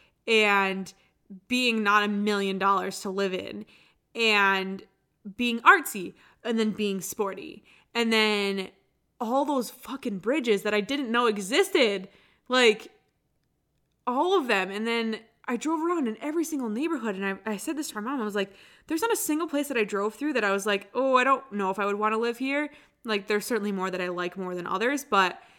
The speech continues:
even if I drive around Boston, I was like, "Ah, I don't wanna live there, I live there, blah, blah, blah."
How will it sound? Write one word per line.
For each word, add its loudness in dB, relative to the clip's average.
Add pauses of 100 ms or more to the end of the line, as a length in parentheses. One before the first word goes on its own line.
(120)
even 2
if 0
I 2
drive 4
around 4
Boston, 2
I -4
was -8
like, -4
"Ah, 8
I 10
don't 4
wanna 0
live -4
there, -4
I -6
live -8
there, -12
blah, -8
blah, -10
blah." 6